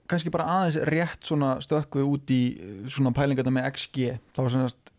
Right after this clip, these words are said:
er algoritminn þannig að hann skoðar skotsögu hvers leikmanns í hverri stöðu tvö ár aftur í tímann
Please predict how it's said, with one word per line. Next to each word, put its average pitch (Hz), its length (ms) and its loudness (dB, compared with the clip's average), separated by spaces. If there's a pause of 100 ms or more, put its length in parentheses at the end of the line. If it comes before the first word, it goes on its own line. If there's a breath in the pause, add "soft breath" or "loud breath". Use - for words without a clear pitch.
er 139 160 2
algoritminn 156 560 0
þannig 147 240 2
að 127 100 2
hann 131 200 4
skoðar 156 760 0
skotsögu 156 800 0
hvers - 300 -2
leikmanns 143 680 0
í - 100 -14
hverri 143 200 0
stöðu 135 400 2
tvö 190 320 0
ár 190 80 0
aftur 165 200 -4
í 139 40 -6
tímann 135 260 2